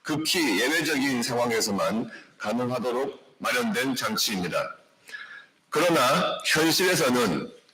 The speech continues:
권력층의 이해관계나 정치적 고려 등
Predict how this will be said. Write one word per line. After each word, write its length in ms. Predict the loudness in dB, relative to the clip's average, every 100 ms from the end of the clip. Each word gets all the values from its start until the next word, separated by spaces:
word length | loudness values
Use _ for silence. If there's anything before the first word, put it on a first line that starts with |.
| _
권력층의 720 | 0 2 2 0 2 2 2
이해관계나 680 | 4 4 2 2 2 2 2 2 0 -4 -12 _ -4
정치적 640 | 0 2 0 2 2 2
고려 260 | 2 2 2
등 380 | 2 0 -2